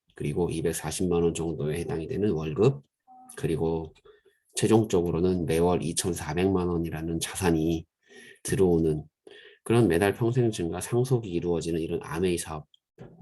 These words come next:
해보실 마음이 정말 없으십니까? 제가 도와드리겠습니다. 저와 함께 파이팅을 해서 꼭 이 수준까지 도달하는 그런 날이 오는 것을,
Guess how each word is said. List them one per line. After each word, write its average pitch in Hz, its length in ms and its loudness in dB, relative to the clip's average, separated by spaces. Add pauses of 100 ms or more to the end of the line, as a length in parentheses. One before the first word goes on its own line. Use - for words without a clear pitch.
(140)
해보실 107 340 0
마음이 80 280 4
정말 85 360 0
없으십니까? 85 760 0 (580)
제가 90 260 0
도와드리겠습니다. - 1000 -6
저와 85 280 2
함께 92 520 0
파이팅을 95 540 0
해서 95 360 -2 (640)
꼭 135 320 4 (340)
이 98 100 -4
수준까지 101 720 -2
도달하는 92 640 0 (140)
그런 98 240 4
날이 82 420 0 (380)
오는 87 300 0
것을, 87 360 -4